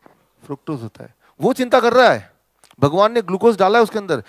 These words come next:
लेकिन साथ में इसीलिए फ्रुक्टोज डाल दिया होगा कि ग्लूकोज अगर शुगर को बढ़ाएगा तो फ्रुक्टोज को पकड़ के घटा भी देगा, राइट? तो उसकी चिंता आपको करने की जरूरत नहीं, वो नेचर कर रहा है उसकी चिं-, चिंता। तो बारह बजे तक fruits, fruits and fruits, बारह बजे से लेके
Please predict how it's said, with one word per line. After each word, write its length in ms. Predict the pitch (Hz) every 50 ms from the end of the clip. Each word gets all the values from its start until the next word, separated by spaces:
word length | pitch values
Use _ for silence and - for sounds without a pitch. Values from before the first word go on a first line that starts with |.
| - _
लेकिन 160 | 156 180 196 185
साथ 220 | 185 175 180 -
में 80 | 240 233
इसीलिए 260 | 190 - 226 233 226
फ्रुक्टोज 340 | - 185 - - 220 202 175
डाल 140 | 175 180
दिया 160 | 190 208 208 185
होगा 300 | 165 151 117 113 101 - _ _ _ _ _ _ -
कि 100 | 180 180
ग्लूकोज 340 | 147 151 170 165 202 208 214
अगर 160 | 208 220 202
शुगर 200 | - 196 185 196
को 140 | 202 214 190
बढ़ाएगा 340 | 175 165 170 185 196 226
तो 100 | 226 214
फ्रुक्टोज 340 | 196 - 185 - - 202 190
को 120 | 175 202 190
पकड़ 240 | - 185 180 185
के 80 | 202 208
घटा 200 | 165 139 151 170
भी 120 | 170 175
देगा, 280 | 151 139 120 101 98 - _ _ _ _ _ _ _ _ -
राइट? 200 | 120 143 208 226 _ _ _ _ _ _ _ -
तो 60 | 170
उसकी 200 | 175 - - 233
चिंता 280 | 196 220 214 190 233 202
आपको 180 | 185 - 226
करने 240 | - 214 202 202 214
की 60 | 208
जरूरत 240 | 196 196 185 190 196
नहीं, 100 | 220 220
वो 280 | 196 202 202 196 - _ -
नेचर 260 | 160 180 170 202 180
कर 140 | 180 190 190
रहा 80 | 196
है 60 | 185 160
उसकी 160 | - - 175
चिं-, 260 | _ _ - 143 139
चिंता। 360 | - 151 143 135 127 113 95 - _ _ _ _ _ -
तो 80 | 175 156
बारह 280 | 143 165 180 208 226
बजे 180 | 220 220 202 196
तक 180 | - 214 208
fruits, 380 | - - - 190 214 208 - -
fruits 320 | - - 175 185 175 -
and 160 | 185 170 160 -
fruits, 300 | 175 208 233 - - _ _ _ _ _ _ _ _ _ _ 113 _
बारह 440 | 156 160 180 208 247 262 277 269 262
बजे 360 | 220 196 196 175 208 208 208
से 220 | - - 202 196 190
लेके 360 | 175 175 160 - 165 160